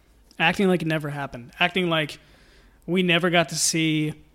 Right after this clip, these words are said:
the greatest player to ever play the game in Washington, D C, and still just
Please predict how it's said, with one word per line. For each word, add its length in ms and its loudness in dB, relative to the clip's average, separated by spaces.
the 220 0
greatest 640 0
player 560 -2
to 200 -4
ever 300 0
play 300 -4
the 100 -2
game 480 -8
in 200 4
Washington, 580 2
D 140 4
C, 600 2
and 220 0
still 460 2
just 500 -2